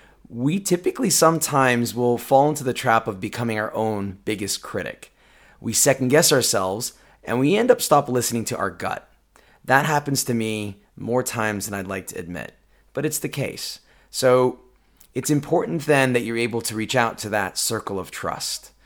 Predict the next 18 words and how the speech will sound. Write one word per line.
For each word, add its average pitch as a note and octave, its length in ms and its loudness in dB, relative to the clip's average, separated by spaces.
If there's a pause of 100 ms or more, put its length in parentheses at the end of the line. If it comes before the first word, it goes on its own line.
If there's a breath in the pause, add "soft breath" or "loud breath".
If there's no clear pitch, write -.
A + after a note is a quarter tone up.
(200 soft breath)
the G#2 560 2 (400 soft breath)
knights A#2+ 680 2
of G#2 200 -4
your A2 140 0
round G2+ 320 0
table, E2 480 -8
so - 220 -8
to F2+ 80 -8
speak. - 400 -12 (1200 loud breath)
Now, B2 120 6
I'm C3+ 100 6
not E3+ 160 8
encouraging D#3 540 4
you A#2 200 2
to A#2+ 100 -8
canvass B2 720 0
the A#2 100 -4
marketplace G#2+ 840 -4